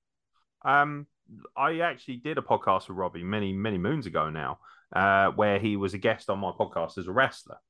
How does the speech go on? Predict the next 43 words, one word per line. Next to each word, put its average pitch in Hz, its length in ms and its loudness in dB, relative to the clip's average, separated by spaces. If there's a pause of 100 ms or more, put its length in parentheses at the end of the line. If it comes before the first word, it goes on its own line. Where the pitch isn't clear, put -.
and 78 260 -6
I 87 120 -2
interviewed 80 420 -8
him. 78 80 -10
It - 20 -8
was 90 80 -8
one 123 140 2
of 95 40 2
the 87 60 0
first 95 280 -2
interviews 82 340 -4
I 85 100 0
did 82 200 -4
in 82 120 -8
person, 107 440 0 (420)
and 95 340 2
he 98 180 -4
spoke 98 280 2
very 92 200 2
openly 90 380 -2
about 85 440 0
the - 60 -8
situations 87 800 -4
that 65 140 -2
occurred 87 380 2
around 87 360 -4
that, 78 260 -2 (340)
um, 82 520 2
not 92 180 0
realizing 87 560 0
that 82 80 2
I 87 80 4
was 87 120 0
also 87 300 0
a 76 60 -2
victim 85 340 -2
of 80 60 -6
sexual 78 340 -4
abuse 78 280 -10
when 80 120 -6
I 78 60 -4
was 78 140 -8
young. 95 280 0